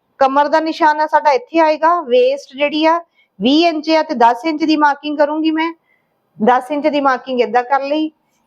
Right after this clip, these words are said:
ਇਹਨੂੰ ਮੈਂ ਸਕੇਲ ਦੇ ਨਾਲ ਜਾਂ ਮੈਜ਼ਰਿੰਗ ਟੇਪ ਦੇ ਨਾਲ ਏਦਾਂ ਕਰਕੇ ਮਾਰਕਿੰਗ ਨੂੰ ਜੁਆਇਨ ਕਰ ਲੂੰਗੀ। ਹੋਈ ਮੇਰੀ ਫਿਟਿੰਗ ਦੀ ਸੀਮ ਆਏਗੀ ਜਿੱਥੇ ਸਿਲਾਈ ਲੱਗਣੀ ਆ। ਕਟਿੰਗ ਦੀ ਮਾਰਜਨ ਲਈ ਮੇਰੇ ਕੋਲ ਇੱਧਰ ਫੈਬਰਿਕ ਹੈ।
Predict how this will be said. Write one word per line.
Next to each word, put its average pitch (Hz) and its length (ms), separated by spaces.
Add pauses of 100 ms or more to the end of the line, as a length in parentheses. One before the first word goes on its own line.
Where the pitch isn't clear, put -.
ਇਹਨੂੰ 277 300
ਮੈਂ 302 280
ਸਕੇਲ 262 440
ਦੇ 311 100
ਨਾਲ 285 320
ਜਾਂ 269 220 (460)
ਮੈਜ਼ਰਿੰਗ 254 520
ਟੇਪ 254 160
ਦੇ 247 120
ਨਾਲ 262 220
ਏਦਾਂ 240 240
ਕਰਕੇ 247 240
ਮਾਰਕਿੰਗ 254 520
ਨੂੰ 392 200 (640)
ਜੁਆਇਨ 233 400
ਕਰ 220 140
ਲੂੰਗੀ। 190 340 (400)
ਹੋਈ 294 180
ਮੇਰੀ 359 200 (120)
ਫਿਟਿੰਗ 311 340
ਦੀ 339 120
ਸੀਮ 311 260
ਆਏਗੀ 277 260
ਜਿੱਥੇ 302 280
ਸਿਲਾਈ 233 340
ਲੱਗਣੀ 254 400
ਆ। 330 140 (560)
ਕਟਿੰਗ 320 340
ਦੀ 349 80
ਮਾਰਜਨ 269 440
ਲਈ 285 120
ਮੇਰੇ 254 160
ਕੋਲ 277 180
ਇੱਧਰ 320 240
ਫੈਬਰਿਕ 262 480
ਹੈ। 240 160